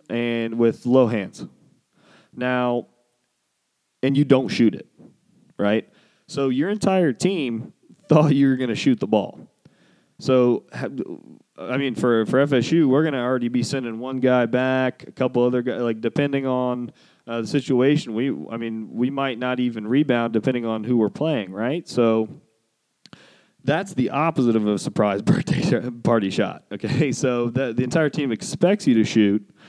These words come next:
and then you don't, and then you pass it. Now, okay, now we're all scrambled. We already, we got a guy trying to get back into play. Maybe now there's, you know,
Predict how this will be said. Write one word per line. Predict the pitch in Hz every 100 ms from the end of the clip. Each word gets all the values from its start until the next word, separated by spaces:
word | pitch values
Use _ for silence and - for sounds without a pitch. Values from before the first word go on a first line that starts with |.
| _
and | 131
then | 135
you | 120
don't, | 120 151 175 127 - -
and | 127
then | 131
you | 113
pass | - 165 190 147
it. | 104
Now, | 123 123
okay, | 120 120 113
now | 110 127
we're | 123 117
all | 117
scrambled. | 107 - 120 117 101 101
We | 127
already, | 135 120
we | 117 135
got | 135
a | 113
guy | 123
trying | - 120
to |
get | 113 123
back | 127 123
into | 120
play. | 107 131 135 135 131 127 - - _
Maybe | - 123 120 78
now | 127 131 127
there's, | 117 107 - 123
you | 120
know, | 117 104